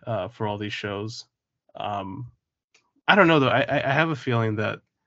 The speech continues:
for the stuff that was pretty well received, especially the stuff that I feel like you and I kinda spoke to on a positive light, it seems to be a shared opinion across the board like, I, I think the ones that are the more controversial ones, I mean, you, you're gonna get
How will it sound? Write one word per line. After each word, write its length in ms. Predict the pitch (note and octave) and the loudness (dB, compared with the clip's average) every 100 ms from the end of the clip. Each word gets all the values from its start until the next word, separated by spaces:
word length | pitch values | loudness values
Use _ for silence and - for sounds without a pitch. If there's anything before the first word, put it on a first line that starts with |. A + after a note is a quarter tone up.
| _ _ _ _ | _ _ _ _
for 120 | - | 2
the 100 | B2+ | 2
stuff 300 | B2 - C#3 | 2 2 2
that 140 | - A#2+ | 2 0
was 140 | B2 | -2
pretty 220 | B2 B2+ | 0 0
well 220 | B2 A#2+ A2+ | 2 2 2
received, 320 | A2+ B2 B2 | -2 -2 -2
especially 320 | B2 E3+ E3+ | -4 -4 -4
the 80 | C3 | -4
stuff 260 | B2+ B2 | -4 -4
that 180 | A#2+ G#2+ | -2 -2
I 80 | A#2+ | -2
feel 160 | B2 A#2+ | -2 -2
like 160 | A#2 | 0
you 100 | B2 | -2
and 120 | A2+ | -2
I 140 | A#2 A#2+ | -2 -4
kinda 260 | B2 A#2 A#2 | -4 -4 -6
spoke 320 | - A2+ A#2+ | -6 -6 -6
to 220 | - A2 | -8 -6
on 80 | G#2 | -8
a 40 | |
positive 500 | G#2+ G2+ G2+ A2+ B2 A#2+ | -4 0 0 -2 -4 -2
light, 260 | B2 C#3 - _ _ _ _ - | -2 -2 -4 _ _ _ _ -10
it 120 | B2 | -2
seems 260 | - E3 - | 0 0 0
to 80 | |
be 120 | B2+ A2+ | 0 2
a 40 | |
shared 260 | - A#2+ A2+ | 2 0 0
opinion 360 | - A#2+ A2+ | -2 0 0
across 340 | G#2 - A2 - | -2 -4 -4 -6
the 80 | |
board 440 | G#2 A2 G#2+ G#2 A#2 _ _ _ _ _ _ _ _ _ _ _ - | -4 -2 -2 -4 -8 _ _ _ _ _ _ _ _ _ _ _ -4
like, 140 | B2+ | 4
I, 160 | C3 C3+ | 6 6
I 20 | |
think 260 | B2 D#3+ C#3+ | 6 2 4
the 80 | C3 | 4
ones 240 | C3+ C3 | 4 4
that 120 | B2+ | 2
are 60 | B2+ | 2
the 80 | A#2 | 2
more 180 | A#2 | 0
controversial 640 | A2+ A#2+ A#2 A2 A2+ A2+ B2+ | 2 0 0 -2 -2 -2 -2
ones, 440 | B2+ C3+ B2+ - - _ _ _ _ _ _ _ _ _ _ _ _ _ - | 0 -2 -4 -10 -16 _ _ _ _ _ _ _ _ _ _ _ _ _ -4
I 100 | C#3 | 0
mean, 120 | C3 | 2
you, 120 | B2 - | 2 2
you're 240 | C3 B2+ | 2 2
gonna 220 | B2+ B2+ | 4 2
get 180 | A#2+ | 2